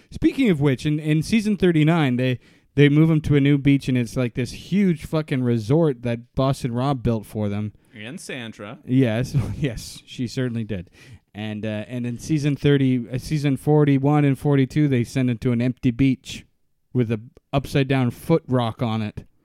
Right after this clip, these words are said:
Speaker 2: Yeah.
Speaker 1: Not the same. Anyway.
Speaker 2: That, but little did you know that, that actually, that foot rock was, um, part of the Boston
Speaker 1: <laughs> Yeah,
Speaker 2: Rob
Speaker 1: they
Speaker 2: bust.
Speaker 1: or-, they originally had
Speaker 2: Yeah, they
Speaker 1: made
Speaker 2: knocked him.
Speaker 1: a
Speaker 2: He was
Speaker 1: huge
Speaker 2: too
Speaker 1: body.
Speaker 2: tall,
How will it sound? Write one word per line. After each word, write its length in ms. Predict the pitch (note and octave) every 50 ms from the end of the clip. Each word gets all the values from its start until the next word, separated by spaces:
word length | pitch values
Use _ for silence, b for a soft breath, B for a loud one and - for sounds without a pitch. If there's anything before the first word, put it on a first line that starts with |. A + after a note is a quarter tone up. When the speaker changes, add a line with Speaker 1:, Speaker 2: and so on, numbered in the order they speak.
| _ _ _
Speaker 2:
Yeah. 200 | G2 F#2+ F#2 F#2+ - _ _ _ _ _ _ _ _ _ _ _ _ _ _ _ _ _ _ _ - _ _ _ _ _
Speaker 1:
Not 140 | - G#2+ G#2
the 80 | - G#2
same. 280 | - - G2+ F#2+ F#2+ - B B B B B B B B B
Anyway. 340 | B G3+ G3+ E3 D3 C#3+ D#3+
Speaker 2:
That, 120 | D#3 C#3+ C3
but 160 | C3+ B2 C3+
little 260 | C3+ C3 D#3 E3 D#3+
did 180 | C3+ C#3 B2+ B2+
you 60 | B2
know 160 | B2 C3 C3+
that, 160 | C3 A#2 G#2 -
that 120 | G#2+ G#2
actually, 520 | G#2 G#2+ G#2 - - - A#2 G#2+ G#2 G2+
that 240 | F#2+ G2+ F#2+ - _
foot 180 | _ - A#2+ - -
rock 320 | A2+ G#2+ F#2+ F#2 _ _
was, 420 | G2+ G2 F#2+ F2+ F2+ F2 - - -
um, 300 | F2 F2 F2 E2+ E2+ E2
part 300 | - - A2 G2+ G2+ F#2+
of 120 | F#2 F2 _
the 140 | - F#2 F2+
Boston 440 | - - F#2 F2 E2+ - - G2 F#2
Speaker 1:
<laughs> 40 | -
Yeah, 240 | D#3 D3 - D#3 D3
Speaker 2:
Rob 80 | - - - -
Speaker 1:
they 60 | D#3
Speaker 2:
bust. 420 | G#2 G#2 G2+ - C#3 C#3+ C#3+ C#3+
Speaker 1:
or-, 40 | C#3+
they 100 | D#3+ D#3
originally 680 | D#3+ D#3+ D3+ E3 D3+ G3+ E3+ D3 F3+ F3+ F3 E3+ E3 D#3
had 180 | D3+ D3 C3 B2+
Speaker 2:
Yeah, 160 | A#2+ A2+ A2+
they 60 | C3 A#2 A2+ -
Speaker 1:
made 60 | B2+
Speaker 2:
knocked 280 | B2+ B2 A#2+ B2 B2 -
him. 240 | C3 B2 A#2+ C#3+ A#2+ A#2
Speaker 1:
a 120 | C3 C#3
Speaker 2:
He 140 | C3 D3 D#3
was 160 | D3+ D3 C#3+
Speaker 1:
huge 100 | C#3 C3 C3
Speaker 2:
too 40 | D3
Speaker 1:
body. 320 | - B2 B2 B2 C3 C3+
Speaker 2:
tall, 320 | C3+ C3 A#2+ A2+ G#2+ G#2